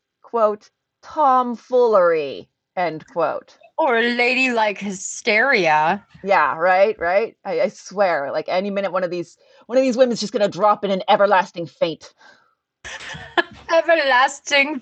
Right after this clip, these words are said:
Speaker 2: faint.
Speaker 1: Everlasting faint.
Speaker 2: Dainty lady heart attack.
Speaker 1: So dainty. <laughs> Dainty heart attack. It's not even attack. It's a dainty heart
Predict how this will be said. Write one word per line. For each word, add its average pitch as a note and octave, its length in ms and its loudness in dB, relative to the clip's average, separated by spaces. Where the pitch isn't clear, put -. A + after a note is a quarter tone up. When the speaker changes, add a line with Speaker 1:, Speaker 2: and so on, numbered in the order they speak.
Speaker 2:
faint. B3 680 -2
Speaker 1:
Everlasting D4 800 2
faint. G#4+ 640 -4
Speaker 2:
Dainty B3 600 2
lady A3+ 300 4
heart G#3+ 300 2
attack. G3 640 2
Speaker 1:
So - 300 -6
dainty. F4 520 -12
<laughs> E4+ 420 0
Dainty F4 380 -2
heart A#3+ 260 4
attack. - 500 -8
It's C5 800 -8
not D#4 140 2
even F4 140 -2
attack. A#3 480 2
It's F#3+ 140 -4
a G#3 80 2
dainty B3 600 0
heart F#4 440 0